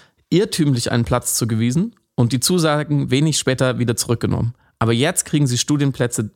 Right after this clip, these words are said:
deutschlandweit angeboten dafür als Kon-, Kompensation. Und wer schon mal in der Situation war, dass er oder sie auf einen Studienplatz gewartet hat, und gerade Medizin ist ja wirklich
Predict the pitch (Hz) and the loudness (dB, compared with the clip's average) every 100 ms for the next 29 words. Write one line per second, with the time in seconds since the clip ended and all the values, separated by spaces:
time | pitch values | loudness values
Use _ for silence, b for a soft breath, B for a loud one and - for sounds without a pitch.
0 | - 110 123 - 120 113 101 98 - - | 0 0 2 0 0 0 -2 -2 -6 -4
1 | 113 113 104 110 123 123 98 - 123 113 | 0 0 0 -4 -4 -4 -4 -4 -4 -4
2 | - 117 - - 123 104 104 98 - - | -2 -2 -2 -2 0 0 -2 -4 -4 -4
3 | - B B B B 113 127 170 175 151 | -6 B B B B 0 2 2 2 2
4 | 135 127 123 127 120 - 208 165 156 156 | 0 0 0 -2 0 0 2 2 0 -2
5 | - 127 - 135 127 117 127 151 - - | -2 -4 0 0 0 0 2 0 0 0
6 | 117 185 175 147 - 120 117 120 113 104 | 0 2 0 0 -2 0 0 0 -2 -4
7 | 113 - 117 151 151 120 - 143 131 117 | -6 -4 0 2 0 -2 -2 0 0 -2
8 | 117 - | -4 -6